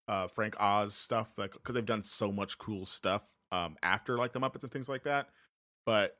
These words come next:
I mean, it's gonna be a staple. Muppets will be for everywhere. I'm pretty sure Kermit the Frog is one of the most recognizable characters in all of, like, media, period. I'm pretty sure he has, like, a world view. I'm pretty sure he prob-, he'll probably rank up there if you, like, looked at,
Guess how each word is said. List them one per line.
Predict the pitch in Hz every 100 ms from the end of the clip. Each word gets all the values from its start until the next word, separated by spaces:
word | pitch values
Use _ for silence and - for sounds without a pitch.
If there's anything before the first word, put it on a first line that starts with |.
| 135
I |
mean, | 120 117
it's | 127 -
gonna | 151
be | 104
a | -
staple. | 95 85
Muppets | 87 104 113
will |
be | 101 92
for | 92
everywhere. | 92 92 92
I'm | 101 110
pretty | 139
sure | 117 113 104 - _ _ _ _ _ _ _ _ -
Kermit | - 123 113
the |
Frog | 110 104 101
is | 95
one | 98
of |
the | 95
most | 92 -
recognizable | 95 98 95 95 92
characters | - 95 90 - 90 90
in | 87 90
all | 85 90
of, | 90
like, | 87 78
media, | 90 87 87
period. | - 95 92 107 104
I'm |
pretty | 95 95
sure | - 87
he |
has, | 92
like, | 90
a | 90
world | 90 90 90 87 - _ _ _ -
view. | 95 92 101
I'm | 95
pretty | - 104
sure | 101
he | 95
prob-, | 107 101
he'll | 107
probably | 110 98
rank | 87 87 87
up | 87
there | - 87
if | 85
you, | 87
like, | 85 78
looked | 95 -
at, | 92